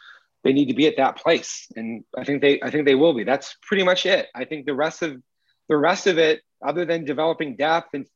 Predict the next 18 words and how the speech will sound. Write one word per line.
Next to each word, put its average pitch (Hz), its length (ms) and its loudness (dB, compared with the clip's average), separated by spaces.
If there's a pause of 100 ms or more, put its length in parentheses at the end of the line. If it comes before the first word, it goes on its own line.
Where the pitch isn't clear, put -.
(100)
seeing 156 360 -4
which 147 240 -2
younger 156 220 -2
players 151 360 2
are, 139 340 0 (220)
you 143 120 -8
know, 123 100 0
arriving, 147 580 0 (400)
I - 40 -12
think 151 180 -6
is, 131 100 -4
it, 139 120 -6
it's, 139 360 -2
it's 139 160 -4
already 143 280 2
there 143 180 2
for 139 140 -8
them. 95 260 -8